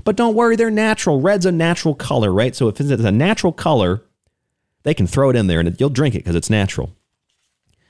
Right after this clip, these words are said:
Center for Science and the Public Interest goes on. The food industry and the drug industry, both together, both combined, the industries collectively,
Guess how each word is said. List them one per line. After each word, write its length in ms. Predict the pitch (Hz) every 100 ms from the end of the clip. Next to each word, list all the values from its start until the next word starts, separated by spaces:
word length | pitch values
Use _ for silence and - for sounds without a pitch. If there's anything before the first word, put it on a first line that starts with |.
| _ _
Center 280 | - 151 156
for 140 | 151 131
Science 400 | - 135 131 123
and 100 | 117
the 40 |
Public 260 | 123 113 113
Interest 400 | 123 123 110 -
goes 240 | 117 110
on. 300 | 143 147 - - _ _ _ _ _ -
The 100 | 104
food 280 | - 214
industry 520 | 202 170 156 - 151 151
and 100 | 117
the 40 |
drug 260 | 101 135 123
industry, 640 | 101 92 - 78 80 117 - _ _ _ -
both 340 | 113 127 -
together, 420 | - 110 110 80 76
both 280 | 104 117
combined, 500 | - 104 90 76 55 -
the 180 | 92
industries 720 | 101 107 92 - 127 95 78 -
collectively, 680 | - 107 107 85 71 64